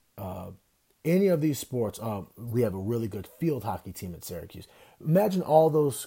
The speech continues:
those teams saying, "You know what? We don't wanna play anymore because you're not paying us. You're only playing the guys who make money for the school." So I think the N C double A, the issue is, I mean, its bigger issue right now is that, look,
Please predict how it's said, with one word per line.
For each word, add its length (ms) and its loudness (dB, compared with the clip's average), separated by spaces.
those 400 -2
teams 340 -4
saying, 420 -8
"You 80 -8
know 100 -4
what? 200 -2
We 120 -2
don't 120 -4
wanna 200 -6
play 220 -8
anymore 500 -12
because 600 -4
you're 180 -4
not 180 -6
paying 300 -8
us. 220 -8
You're 100 -10
only 180 -8
playing 380 -10
the 60 -10
guys 260 -8
who 80 -10
make 180 -10
money 240 -10
for 180 -16
the 100 -16
school." 460 -4
So 500 0
I 120 0
think 260 0
the 120 0
N 100 -2
C 100 -12
double 360 -2
A, 140 4
the 200 2
issue 380 -2
is, 260 -12
I 20 -12
mean, 220 -8
its 160 -8
bigger 400 4
issue 380 -6
right 260 -4
now 320 -8
is 120 -10
that, 300 -6
look, 400 -2